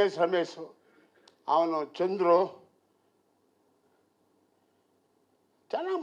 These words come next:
ಮಾಡಿ, ಪಿಕ್ಚರ್ ಮಾಡಿ. ಜನಗಳಿಗೆ ನೂರು ರೂಪಾಯಿ ಏನು ಕಮ್ಮಿ, ಜಾಸ್ತಿ ಏನಿಲ್ಲ. ಜನಗಳು, ಏಳು ಕೋಟಿ ಜನಗಳೇ ಮೂವತ್ತು ಪರ್ಸೆಂಟ್ ಸಿನಿಮಾ ನೋಡೋರು ಇದ್ದಾರೆ. ಏಳು ಕೋಟಿ ಒಳಗೆ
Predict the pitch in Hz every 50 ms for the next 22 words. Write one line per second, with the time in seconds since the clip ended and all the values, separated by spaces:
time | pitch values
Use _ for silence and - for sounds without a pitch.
0 | 247 226 269 330 330 285 - - 170 - 262 247 214 190 170 175 196 208 180 147
1 | 123 117 - _ _ _ _ _ _ _ _ 139 165 180 185 220 233 220 180 160
2 | 165 190 208 190 175 165 175 208 247 247 226 190 190 208 196 - 170 165 170 190
3 | 208 196 180 165 151 131 139 - - - _ _ _ - - 165 196 220 - -
4 | 247 208 190 185 190 196 175 156 160 156 165 180 185 165 151 156 180 202 214 208
5 | 220 208 202 208 202 170 175 170 196 214 226 220 214 196 - _ _ _ _ _
6 | _ _ _ _ _ - _ _ _ _ _ _ _ _ _ _ - - - 185
7 | 185 220 233 254 254 254 - 220 226 196 233 277 269 185 175 196 - - - 190
8 | 196 208 214 226 220 202 190 196 170 156 156 156 165 156 135 - - _ _ _
9 | _ _ _ _ _ _ _ _ _ _ _ _ _ _ _ _ _ _ 156 156
10 | 165 185 208 208 190 202 - 196 214 220 - 233 214 196 170 156 147 151 160